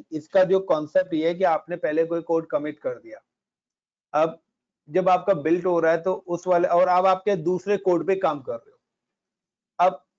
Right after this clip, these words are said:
पहले वाले code में error आ गया, तो immediately आपके पास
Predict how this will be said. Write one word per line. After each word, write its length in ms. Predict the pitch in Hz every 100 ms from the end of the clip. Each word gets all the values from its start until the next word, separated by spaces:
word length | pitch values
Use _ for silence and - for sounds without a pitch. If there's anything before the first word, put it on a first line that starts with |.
| _ _ _
पहले 240 | 170 165 196
वाले 200 | 202 202
code 240 | 190 185
में 80 | 180
error 260 | 180 165 143
आ 100 | 117
गया, 200 | 101 85 _ _ _ _ _ _ _ _ _ _ _ -
तो 80 | -
immediately 520 | 170 175 180 196 185
आपके 260 | 190 175 196
पास 260 | 185 180